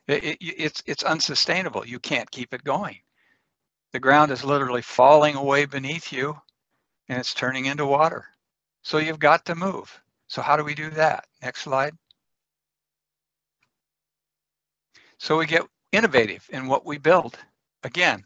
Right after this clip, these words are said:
light and warm, but let's put it on a foundation that can be skidded to a new location.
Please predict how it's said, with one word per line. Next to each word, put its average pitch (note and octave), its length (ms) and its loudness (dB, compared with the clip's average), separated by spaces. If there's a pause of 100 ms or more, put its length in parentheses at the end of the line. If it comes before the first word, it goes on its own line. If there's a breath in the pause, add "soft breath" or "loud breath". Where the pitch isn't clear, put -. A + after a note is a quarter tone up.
(120)
light A#2 420 0
and B2 160 -12
warm, D3 460 0 (920 soft breath)
but - 120 -4
let's G#3 180 2
put A3+ 220 4
it G#3 80 2
on F#3 140 6
a D#3+ 40 -4
foundation D#3+ 720 -2
that B2+ 160 -10
can C3 140 -12
be B2 160 -14
skidded - 580 -2 (840)
to B2+ 140 -8
a B2+ 40 -6
new C3 180 -8
location. B2+ 580 -4